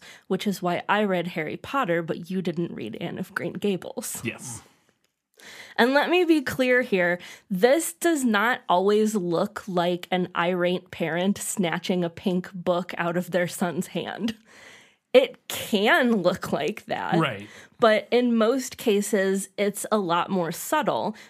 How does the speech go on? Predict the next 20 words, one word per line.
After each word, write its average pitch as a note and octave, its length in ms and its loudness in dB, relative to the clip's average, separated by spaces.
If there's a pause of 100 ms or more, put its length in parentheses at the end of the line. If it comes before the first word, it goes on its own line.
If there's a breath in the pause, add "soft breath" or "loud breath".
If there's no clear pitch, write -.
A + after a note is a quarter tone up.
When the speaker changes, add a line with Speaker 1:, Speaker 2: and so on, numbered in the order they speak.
(120 loud breath)
Speaker 1:
because G3 480 0
this G3 260 0
idea F#3 640 2
is F3+ 260 -2
now F3 340 0
very F3 520 0
ingrained E3+ 840 -2
into E3+ 460 -4
our D#3+ 140 -4
collective D#3+ 640 -10
subconscious. - 1040 -8 (400 loud breath)
I G3+ 80 2
think B3 300 0
even G3+ 440 0
a F3+ 160 0
progressive F3 1040 -2
librarian, F3 960 0
teacher, F3+ 440 -4
or E3 180 -2
parent F#3+ 580 -2